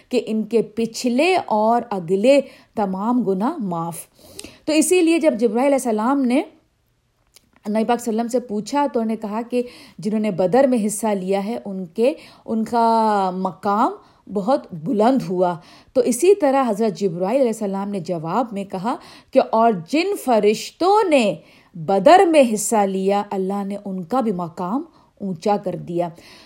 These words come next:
تو فرشتے جب زمین پر آئے تھے، تو جیسے آپ نے دیکھا ہوگا نا کہ جب آپ جنگ پہ جاتے ہیں یا جب ہم، آ، م، جیسے آپ حج کے موقع پہ، اگر آپ کبھی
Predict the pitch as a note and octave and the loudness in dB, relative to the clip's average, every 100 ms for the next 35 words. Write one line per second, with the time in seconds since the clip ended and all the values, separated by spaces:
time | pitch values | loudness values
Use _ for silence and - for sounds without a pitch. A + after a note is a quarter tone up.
0 | - - E4+ C#4+ C#4 A3+ A#3+ - F#4+ G#4+ | -10 0 0 0 0 0 0 -2 0 0
1 | D#4 D#4+ A#3 E3 G#3 G3+ D4 G4 E4+ C4+ | 2 0 0 -2 -2 0 -2 0 0 0
2 | G3+ G3 C4 E4+ - G#3+ A3 D#4+ - _ | 2 2 0 -2 -2 0 0 -2 -12 _
3 | _ _ _ _ _ _ _ _ - - | _ _ _ _ _ _ _ _ -20 -20
4 | - - - - D#4+ B3+ C#4 F4+ - C#4+ | -20 -20 -20 -4 2 4 4 2 -2 -2
5 | E4+ D4+ C#4+ F4+ F4+ C5+ B4 D#4 C#4 C4+ | -2 -2 0 0 0 2 2 2 2 2
6 | C4 B3+ E3 - A3 A#3+ A#3+ G#3 G3 G3 | 0 -2 -4 -4 -2 2 0 2 0 0
7 | A3+ G#3 G#3 G3+ G3+ G3+ G3 G#3 F3+ G3 | -2 -2 -2 0 0 0 0 -2 -4 -6
8 | G#3 - - - - G#3+ G3 F#3 F3 - | -6 -8 -20 -14 -2 2 4 2 0 -2
9 | G3+ F#3+ F3 E3 D#3 - _ _ - G#3+ | -6 -6 -8 -8 -12 -16 _ _ 0 0
10 | G#3 A#3+ G#3+ G#3 - E3+ B3 C#4 - A#3+ | 2 2 2 0 -4 2 2 2 2 2
11 | A3 G#3+ A#3 A#3+ G3 G#3+ G#3 G#3+ G3 | 2 2 2 2 2 0 0 -2 -2